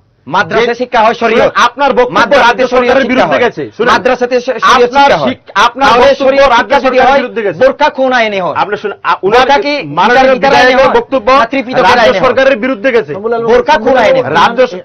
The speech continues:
Speaker 2: মাননীয়
Speaker 3: শম্ভুলাল বাবু,
Speaker 2: বিধায়কের,
Speaker 3: ইমাম
Speaker 2: মাননীয়
Speaker 3: সাহেবের যে বক্তব্য বা অভিযোগ যে আপনার বক্তব্য
Speaker 2: আমি
Speaker 3: রাজ্য
Speaker 2: বলছি কেমনে রাজ্য
Speaker 3: এই
Speaker 2: সরকারের
Speaker 3: বিষয়ে
Speaker 2: বিরুদ্ধে গেছে।
Speaker 3: হ্যাঁ।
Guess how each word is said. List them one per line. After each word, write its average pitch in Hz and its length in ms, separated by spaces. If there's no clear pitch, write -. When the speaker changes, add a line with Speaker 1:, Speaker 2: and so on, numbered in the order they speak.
Speaker 2:
মাননীয় 175 240
Speaker 3:
শম্ভুলাল 254 220
বাবু, 233 120
Speaker 2:
বিধায়কের, 247 500
Speaker 3:
ইমাম 214 180
Speaker 2:
মাননীয় 247 260
Speaker 3:
সাহেবের 233 280
যে 208 100
বক্তব্য 190 400
বা 220 260
অভিযোগ 185 460
যে 175 140
আপনার 147 360
বক্তব্য 175 640
Speaker 2:
আমি 202 160
Speaker 3:
রাজ্য 247 160
Speaker 2:
বলছি 254 200
কেমনে 254 260
রাজ্য 240 160
Speaker 3:
এই 233 60
Speaker 2:
সরকারের 233 220
Speaker 3:
বিষয়ে 247 120
Speaker 2:
বিরুদ্ধে 233 220
গেছে। 208 160
Speaker 3:
হ্যাঁ। 107 140